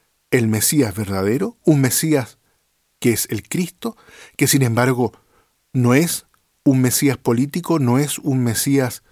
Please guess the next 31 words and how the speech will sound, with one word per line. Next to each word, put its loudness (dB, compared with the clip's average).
lleno 4
de 2
gloria, 2
sino 0
que -2
se 0
expresa 0
en 0
la 4
humildad, 0
se -8
expresa -2
profun-, -4
espe-, -8
especialmente 0
en 2
el 4
momento 2
de 2
la 0
cruz. -4
Y 0
por 4
otro 2
lado, 0
en 4
ese 2
Mesías -2
que -6
se -2
muestra -2